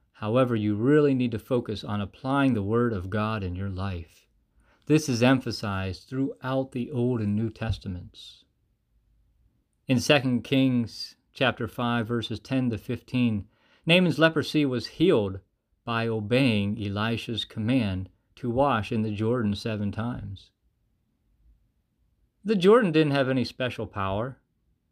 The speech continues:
It was the power of God and obeying him that healed Naaman's leprosy. We also see this in Luke chapter seventeen, verses eleven to nineteen. This is where Jesus healed the ten people that had leprosy.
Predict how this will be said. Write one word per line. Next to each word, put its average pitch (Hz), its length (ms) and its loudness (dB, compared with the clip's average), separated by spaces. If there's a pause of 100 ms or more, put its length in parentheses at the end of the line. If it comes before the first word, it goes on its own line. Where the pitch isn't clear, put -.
(120)
It 123 100 -6
was 117 180 -4
the 113 100 0
power 143 680 0
of 95 380 -10
God 98 540 -4 (360)
and 120 160 -2
obeying 135 640 4
him 90 400 -4 (180)
that 92 180 -10
healed 98 520 -6
Naaman's 95 380 -4
leprosy. 107 580 -8 (1700)
We 147 180 6
also 135 300 4
see 139 260 0
this 139 300 0
in 127 200 0
Luke 135 240 0 (200)
chapter 123 400 -2
seventeen, 131 680 -2
verses 123 360 -2
eleven 123 440 -2
to 123 120 -10
nineteen. 123 640 -4 (600)
This 165 200 4
is 151 100 0
where 151 200 6
Jesus 131 440 0
healed 143 220 4
the 127 80 -2
ten 139 260 0
people 131 340 -2
that 113 140 2
had 117 160 -2
leprosy. 113 640 -6